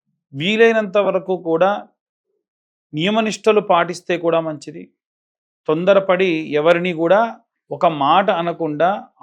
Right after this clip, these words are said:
ఆచితూచి మాట్లాడడం కూడా మంచిది. ముఖ్యంగా ఇంట్లో ఉన్న ఆడవారికి సంబంధి-, ఆడవారిని సంబంధించి మగవాళ్ళు ఎవరైనా ఉంటే, ఆడవాళ్ళని తొందరపడి దూషించడం, మాట అనడం, దానికి వల్ల వీరు మళ్ళీ ఇబ్బంది పడే అవకాశం ఉంటుంది. ఎట్టి పరిస్థితుల్లో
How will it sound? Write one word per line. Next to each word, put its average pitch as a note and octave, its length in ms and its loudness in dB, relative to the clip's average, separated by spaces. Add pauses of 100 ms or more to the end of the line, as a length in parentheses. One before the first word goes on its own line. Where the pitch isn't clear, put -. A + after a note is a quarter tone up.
(100)
ఆచితూచి F#3+ 760 -4 (160)
మాట్లాడడం D#3+ 640 2
కూడా D3 280 -4
మంచిది. C#3+ 380 -8
ముఖ్యంగా E3+ 420 -8
ఇంట్లో D#3+ 300 0 (100)
ఉన్న F#3 160 -2 (280)
ఆడవారికి G3 640 4
సంబంధి-, E3 520 -6
ఆడవారిని E3+ 500 0
సంబంధించి D3 540 -10
మగవాళ్ళు D#3 340 0
ఎవరైనా D3+ 320 -4
ఉంటే, E3 220 -2 (580)
ఆడవాళ్ళని E3 580 2
తొందరపడి D#3+ 420 -4 (100)
దూషించడం, D#3+ 520 -6 (160)
మాట D3+ 220 -2
అనడం, D#3+ 260 -6 (140)
దానికి D#3+ 360 -8
వల్ల F3 160 -2 (140)
వీరు F3 320 -10
మళ్ళీ D#3+ 200 -6 (120)
ఇబ్బంది E3 340 -6
పడే D#3 220 0
అవకాశం C#3+ 360 -6 (120)
ఉంటుంది. C#3 240 -14 (100)
ఎట్టి F#3 280 -10
పరిస్థితుల్లో D3 580 -2